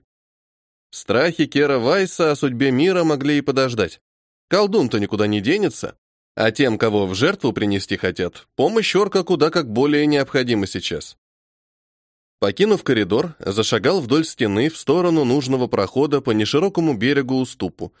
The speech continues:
едва возвышающемуся над водным потоком. Только прежде, встав на колени и черпая ладонью холодную воду из реки,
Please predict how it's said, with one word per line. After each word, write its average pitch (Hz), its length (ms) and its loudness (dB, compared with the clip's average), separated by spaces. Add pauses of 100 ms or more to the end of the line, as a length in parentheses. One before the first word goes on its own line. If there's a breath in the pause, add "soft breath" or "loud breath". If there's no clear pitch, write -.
(180 soft breath)
едва 107 440 0
возвышающемуся 143 1000 0
над 127 160 0
водным 98 360 -2
потоком. - 520 -4 (560)
Только 202 240 2
прежде, 131 460 2
встав 107 320 -2
на 104 100 -2
колени 127 540 2
и 117 180 -2
черпая 120 460 0
ладонью 104 460 0
холодную 101 480 0
воду 98 320 0
из 98 120 -2
реки, 117 380 -2